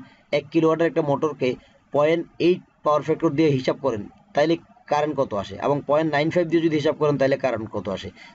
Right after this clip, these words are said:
দেখবেন যে পয়েন্ট এইট দিয়ে হিসাব করলে অবশ্যই দুই চার অ্যাম্পিয়ার,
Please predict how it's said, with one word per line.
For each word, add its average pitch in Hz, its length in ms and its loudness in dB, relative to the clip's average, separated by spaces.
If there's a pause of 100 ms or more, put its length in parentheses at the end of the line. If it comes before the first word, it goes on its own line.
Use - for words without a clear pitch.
দেখবেন 156 240 2
যে 175 80 2
পয়েন্ট 160 320 2
এইট 160 140 2
দিয়ে 165 140 4
হিসাব 156 260 0
করলে 170 200 4
অবশ্যই 156 460 2 (420)
দুই 147 400 2
চার 139 120 2
অ্যাম্পিয়ার, 135 400 2